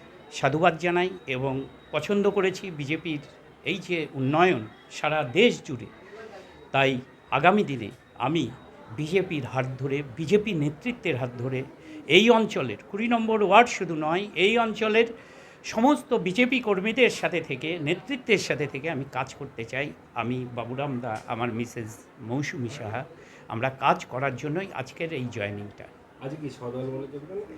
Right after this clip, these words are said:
Speaker 1: আজকে অনেক মানুষ আছেন যারা সামনাসামনি আসতে পারছেন না, আমাকে ভালোবাসেন, অনেকেই আছেন, তারা সবাই আমার পাশে থেকে হয়তো পাশাপাশি বা ক্যামেরার সামনে আসছেন না, কিন্তু আজকে যোগদান করছেন।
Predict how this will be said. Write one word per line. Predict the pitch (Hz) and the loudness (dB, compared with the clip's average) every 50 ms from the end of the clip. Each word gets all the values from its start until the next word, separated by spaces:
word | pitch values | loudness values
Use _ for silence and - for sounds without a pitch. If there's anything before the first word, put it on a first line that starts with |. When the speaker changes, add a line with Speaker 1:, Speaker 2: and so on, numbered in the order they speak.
| - - - - - - - - - | -20 -20 -20 -20 -20 -20 -20 -12 -8
Speaker 1:
আজকে | - - - - - 233 220 | -8 -8 -4 -2 0 0 2
অনেক | - 170 208 247 277 - 143 170 | 2 2 4 4 4 2 0 0
মানুষ | 160 165 175 208 233 - - | 2 2 4 4 2 2 0
আছেন | 156 - - 139 113 123 - - - | 0 0 -2 -6 -10 -12 -12 -14 -12
যারা | 127 123 160 165 175 175 170 165 160 - - - - - - - - - - | -2 2 6 6 6 6 6 2 0 -2 -10 -20 -20 -20 -20 -20 -20 -14 -10
সামনাসামনি | - - 220 220 233 247 226 - 220 202 208 196 | -4 0 2 4 4 4 4 4 4 6 6 8
আসতে | 180 175 170 - - 180 | 6 6 4 2 -4 -2
পারছেন | 160 147 135 - - 160 156 | -2 -2 -2 -4 -6 -4 -2
না, | 165 170 | 0 0
আমাকে | 139 143 165 196 - - 170 | 2 4 4 4 4 2 0
ভালোবাসেন, | 147 156 135 131 135 123 - - - - 131 143 131 - - - - - - - - - - | 0 0 0 2 2 2 2 0 -2 -6 -8 -8 -8 -8 -12 -18 -20 -20 -20 -20 -20 -10 -4
অনেকেই | - 175 226 254 247 269 262 240 208 | 0 2 2 4 4 4 4 4 4
আছেন, | 139 139 - 151 120 110 107 - - - - - - | 2 2 -2 -6 -10 -10 -10 -14 -18 -20 -16 -8 -4
তারা | 135 147 160 151 139 123 | -2 0 2 0 0 -2
সবাই | - - - 131 143 190 226 202 170 | -4 -10 -4 2 4 6 6 6 4
আমার | 143 147 147 143 131 - | 0 0 0 -2 -2 -2
পাশে | - 123 123 - 156 | -4 -6 -4 -6 -6
থেকে | 120 - 139 127 143 143 147 - - - - - | -8 -8 -8 -8 -8 -8 -10 -12 -16 -20 -12 -8
হয়তো | - 160 170 165 170 151 - | -6 -6 -6 -6 -8 -10 -8
পাশাপাশি | 135 127 - 139 143 139 135 - - - 139 - - - - - - - - | -8 -8 -6 -6 -6 -6 -6 -8 -12 -14 -16 -16 -18 -20 -20 -20 -20 -2 4
বা | 180 202 190 - - - - - - | 6 6 6 6 2 -6 -18 -8 -2
ক্যামেরার | - 160 156 170 180 185 175 | 0 2 4 4 6 4 4
সামনে | 175 - - 147 165 180 190 180 | 2 0 -4 -2 -2 0 0 0
আসছেন | 160 143 - - - 131 127 | 0 -2 -4 -8 -10 -8 -6
না, | 127 131 147 156 - | -6 -6 -8 -10 -12
কিন্তু | - 135 131 - 185 - - - - - - - - - | -14 -14 -12 -10 -12 -12 -12 -16 -20 -20 -18 -18 -14 -10
আজকে | - - - - 196 175 | -8 -8 -8 -8 -8 -4
যোগদান | 135 170 156 120 - 127 139 165 - - | -2 -2 -2 -2 -2 -4 -4 -4 -6 -10
করছেন। | 113 - - - - - - - | -14 -14 -16 -16 -18 -18 -20 -20